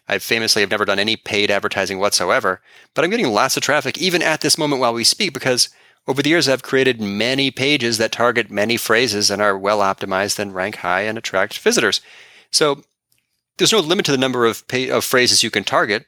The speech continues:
because there is no limit to the number of pages you can make on a website. We're not limited by space or time like advertisers. So, uh, that idea of search when it works well and ends up kind of becoming this passive source of traffic,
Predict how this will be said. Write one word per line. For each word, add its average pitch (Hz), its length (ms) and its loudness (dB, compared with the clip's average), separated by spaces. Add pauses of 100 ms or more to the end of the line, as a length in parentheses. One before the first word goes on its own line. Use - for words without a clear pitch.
(120)
because 117 300 -2
there 117 140 2
is 113 140 2
no 113 160 0
limit 123 320 0
to 117 60 -4
the 104 100 -4
number 107 320 0
of 98 240 -2 (160)
pages 113 320 0
you 107 80 -2
can 110 160 -6
make 214 240 2
on 90 140 0
a 87 40 -2
website. 87 460 -2
We're 98 80 -6
not - 220 -4
limited 98 400 -4 (160)
by 92 140 0
space 92 400 0
or 101 60 -10
time 90 300 -4
like 90 200 -6
advertisers. 95 580 -4 (520)
So, 143 300 0 (140)
uh, 120 220 2
that 151 180 2
idea 135 400 2
of 107 140 0
search - 560 0
when 131 180 -4
it 104 100 -2
works 113 280 -2
well 117 260 -2
and 104 320 -6 (120)
ends 113 160 -2
up - 260 -6
kind - 160 -4
of 110 60 -4
becoming 107 260 -2
this 101 140 2
passive 110 440 -2
source 107 320 0
of - 60 -14
traffic, 110 560 -2